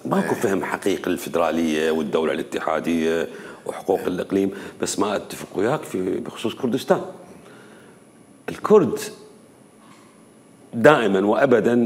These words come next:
Speaker 1: ينظرون نفسهم خطار على العراق، مؤقتين على العراق، ما يؤمنون بدولة اسمها العراق. لذلك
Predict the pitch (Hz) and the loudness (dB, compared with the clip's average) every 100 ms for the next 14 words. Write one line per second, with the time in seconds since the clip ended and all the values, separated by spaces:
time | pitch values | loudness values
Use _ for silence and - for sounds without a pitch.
0 | 117 104 110 107 135 123 113 - 123 - | 2 0 2 4 4 2 0 -2 -2 0
1 | - - 123 85 73 69 71 - - 113 | -4 0 0 2 -2 -2 -6 -8 -8 -4
2 | 131 - - - - 135 90 76 80 82 | -2 -2 -2 -4 0 0 2 -2 -4 0
3 | 160 196 196 135 143 139 101 143 135 104 | 4 4 4 4 4 4 4 2 0 0
4 | 76 80 50 - - - - - - - | -2 -4 -4 -8 -12 -20 -20 -20 -20 -20
5 | - - - 101 104 151 117 104 - | -20 -20 -8 -2 4 4 4 2 -2